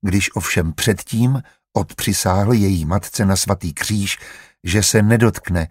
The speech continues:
jejího panenství. Následující den se u pece pohyboval s takovou jistotou a převahou, že o výsledku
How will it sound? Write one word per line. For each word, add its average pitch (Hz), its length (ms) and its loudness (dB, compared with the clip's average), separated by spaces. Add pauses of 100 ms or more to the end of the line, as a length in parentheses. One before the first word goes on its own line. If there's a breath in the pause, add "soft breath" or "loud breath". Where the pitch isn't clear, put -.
(240 soft breath)
jejího 95 420 4
panenství. 78 760 -2 (1400)
Následující 117 840 4
den 110 240 4
se 98 200 0
u - 140 -6
pece 113 340 2
pohyboval 104 760 4
s - 200 -2
takovou 135 480 2
jistotou 113 680 0
a 95 80 -6
převahou, 90 680 -2 (640 loud breath)
že 78 260 -2
o 107 140 0
výsledku 92 720 0